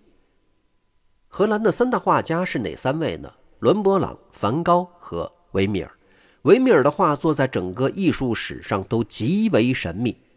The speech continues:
他的传世作品极少，能确定是他真迹的油画不会超过四十幅。虽然数量看起来很少，但是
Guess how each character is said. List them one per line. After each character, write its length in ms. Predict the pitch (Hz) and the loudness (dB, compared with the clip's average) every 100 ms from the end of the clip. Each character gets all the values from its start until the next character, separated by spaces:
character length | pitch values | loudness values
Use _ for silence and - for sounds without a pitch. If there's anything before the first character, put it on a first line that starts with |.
| - | -6
他 120 | 208 | -2
的 160 | 170 127 _ | -2 -2 _
传 280 | - 104 165 | -6 -2 -2
世 120 | 160 | -2
作 160 | 131 147 | 0 -2
品 200 | - - - | -2 -10 -14
极 260 | - 185 | -4 -2
少， 240 | - - - _ _ _ - | -2 -4 -8 _ _ _ -4
能 220 | 117 220 | -2 -2
确 220 | - 175 | 0 0
定 160 | 151 135 | 0 -2
是 140 | - | -6
他 180 | - 151 | -6 -4
真 260 | - 202 220 | 0 0 0
迹 160 | 147 | 0
的 120 | 98 | -2
油 200 | 90 85 | -4 -6
画 240 | - 131 - _ | 2 2 0 _
不 120 | - 127 | -6 -2
会 120 | 135 | -2
超 220 | - 156 | 0 -2
过 140 | 135 | -2
四 260 | - - - | -6 -2 0
十 140 | - | -2
幅。 240 | - - - _ _ _ _ _ | -8 -16 -18 _ _ _ _ _
虽 180 | - 190 | 0 2
然 260 | 160 151 175 | 4 4 0
数 280 | - 226 147 | 0 2 4
量 160 | 110 | 2
看 180 | - 127 | 2 0
起 80 | 107 | 0
来 100 | 107 | -2
很 240 | 95 147 | -2 -2
少， 160 | - 80 | -2 -2
但 160 | 104 | -2
是 220 | 98 92 | -2 -4